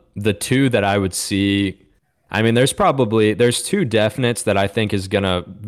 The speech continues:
jump up highly in price if they do secure a win on this card, that being Sean O'Malley. Uh, he's al-, he's already got a massive fan base. His cards already go for a good amount as far as price goes, depending on what the card is.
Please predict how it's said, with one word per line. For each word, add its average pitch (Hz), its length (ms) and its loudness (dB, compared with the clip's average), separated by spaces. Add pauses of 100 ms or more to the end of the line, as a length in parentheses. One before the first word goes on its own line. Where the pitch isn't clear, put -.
(180)
jump 104 400 0
up 95 380 -4
highly 101 840 -2
in 90 140 -8
price 92 540 -4 (280)
if 104 180 -2
they 95 180 2
do 95 360 0
secure 104 420 -2
a 92 80 2
win 92 220 -2
on 98 140 -2
this 92 160 -4
card, 95 420 0
that 95 320 0
being 92 240 -2
Sean 101 320 -2
O'Malley. 92 580 -2 (340)
Uh, 95 120 -2
he's 123 240 -2
al-, 135 260 2
he's 120 180 0
already 110 220 2
got 92 320 0
a 92 60 -4
massive 90 420 -2
fan 92 280 -4
base. 92 180 -2
His - 160 -6
cards 110 520 0
already 98 440 2
go 92 260 0
for 95 220 -4
a 90 200 -4 (220)
good 196 160 2
amount 110 400 0 (400)
as - 160 -4
far 113 200 2
as 95 100 -2
price 101 420 -2
goes, 101 380 -2
depending 117 280 -2
on 107 120 0
what 101 140 0
the 101 60 -2
card 98 320 0
is. 87 360 -2